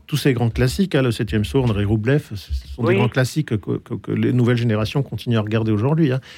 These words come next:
Speaker 2: Eh bien, bien sûr, puis on,
Speaker 1: Oui.
Speaker 2: maintenant, je, moi, là où je suis, je peux pas aller, je suis dans une petite ville de la Drôme, il y a bien un cinéma, mais il donne pas ce, ces
Speaker 1: Oui,
Speaker 2: films.
Speaker 1: mais est-ce que
Speaker 2: Et
Speaker 1: vous
Speaker 2: puis, je
Speaker 1: avez
Speaker 2: peux même pas y aller, il faut que je trouve quelqu'un.
Speaker 1: Euh, quel souvenir avez-vous de, de cette période ? Parce que ce que vous dites, c'est que vous étiez, euh, assez cinéphile à une époque,
Speaker 2: Alors,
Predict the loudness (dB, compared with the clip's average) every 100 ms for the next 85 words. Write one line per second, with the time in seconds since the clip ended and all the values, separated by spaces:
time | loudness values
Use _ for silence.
0 | -2 0 0 0 -2 0 -2 0 2 0
1 | -4 -4 -4 -4 -8 -10 -16 -2 2 4
2 | 2 -2 0 0 0 0 2 2 2 0
3 | 0 0 -2 -8 -10 -2 0 2 4 4
4 | 2 2 0 -4 -14 -18 -4 0 2 2
5 | 0 -2 -4 0 2 2 -2 -6 -2 -4
6 | -2 -2 -2 -4 -2 2 2 2 0 0
7 | 0 2 2 4 4 2 0 0 0 0
8 | 2 2 -2 -4 -8 -8 -6 -6 -6 -8
9 | -10 _ -2 -2 2 0 2 4 4 4
10 | 4 2 0 2 0 0 -2 0 -2 0
11 | 0 4 2 2 -4 -4 -4 -6 -2 2
12 | 2 2 0 -2 -4 -2 -2 0 -2 -2
13 | 0 2 2 2 0 -2 -4 -4 -2 0
14 | 0 0 0 0 0 0 0 2 2 2